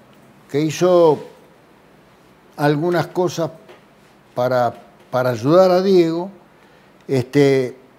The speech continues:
pero que claramente no resultaron suficientes. Pero era un buen amigo, un amigo que procedió con honestidad, eh, con dignidad, aguantó todo lo que pudo, no, que no le gustaba Cuba, no le gustaba Fidel Castro, no le gustaba el Che Guevara, no le gustaba, y él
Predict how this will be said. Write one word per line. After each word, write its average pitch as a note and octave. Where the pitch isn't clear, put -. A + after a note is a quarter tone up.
pero C3+
que B2+
claramente D3+
no C3+
resultaron A#2+
suficientes. G2
Pero D#3
era F3
un D#3
buen D#3
amigo, F2
un C#3
amigo C#3
que C3+
procedió C3
con D#3+
honestidad, A3
eh, D3+
con D3+
dignidad, D#3+
aguantó D3+
todo F#3+
lo F#3
que F#3
pudo, G#3+
no, D#3
que D3+
no D3+
le D#3
gustaba C#3
Cuba, C#3
no C3+
le C3+
gustaba B2
Fidel B2
Castro, C3
no C3
le C3+
gustaba B2+
el A#2
Che C3
Guevara, B2
no C3
le C3
gustaba, B2+
y C3
él C#3+